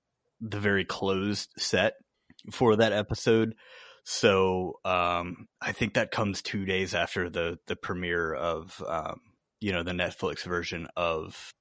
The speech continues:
um, Black Mirror a year ago. So, um, yeah, that's, I, I mean, I, I got a little bit more.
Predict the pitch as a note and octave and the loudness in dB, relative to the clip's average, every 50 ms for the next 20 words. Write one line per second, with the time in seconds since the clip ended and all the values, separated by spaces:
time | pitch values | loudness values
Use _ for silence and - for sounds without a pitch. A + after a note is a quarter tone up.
0 | _ - - F#2 F#2 F2 E2+ E2+ E2 D#2 D#2+ E2 D#2 D2+ D2 - - - - _ | _ -10 -4 -2 0 2 2 2 0 0 -2 -4 -6 -8 -12 -14 -16 -18 -14 _
1 | - A2 G#2 G2 - A2 G2 F#2 F2+ E2+ F2 - - - F#2 F#2+ G2+ G#2+ G#2 F#2 | 2 2 2 2 2 0 0 0 0 0 -2 -6 -6 -4 -4 0 2 2 2 2
2 | E2+ - - - - - - _ _ _ _ _ _ _ _ - - - A#2+ G#2 | 0 -2 -6 -10 -10 -14 -20 _ _ _ _ _ _ _ _ -8 -2 2 4 4
3 | G2+ G2 F#2+ F#2+ F#2+ F#2 F#2 - - _ _ _ _ _ _ - - F#2+ F#2+ G2 | 4 4 4 2 0 0 -2 -6 -12 _ _ _ _ _ _ -10 -8 -6 -4 -4
4 | G2 G2+ G2+ G2+ G2 F#2+ G2 G2 F#2+ F#2+ F#2+ F#2+ G2 G2 F2 - _ _ _ _ | -2 -2 -2 -2 -2 -2 -2 -4 -4 -6 -6 -8 -8 -10 -12 -16 _ _ _ _
5 | _ - - A2+ C3+ E3 C#3+ - - - _ - - G#2+ - - - - - - | _ -2 2 4 4 4 4 0 -4 -12 _ 0 2 2 2 2 -2 -6 -8 -8
6 | - - A2 A2+ A2+ A2 E2 A2 A2 A2+ A2 A2 A2 A2 G#2+ - G#2+ G#2+ G2 G#2+ | -6 -2 0 0 0 0 0 0 0 2 2 2 2 0 0 0 -2 0 2 2
7 | G#2+ A2 G#2+ G#2+ G#2+ A2 G#2 A2+ G2+ G2 G2+ G2+ G#2 A2+ B2 C3 C3 B2+ | 2 2 2 2 2 0 0 -2 -2 -2 0 2 4 6 6 4 4 0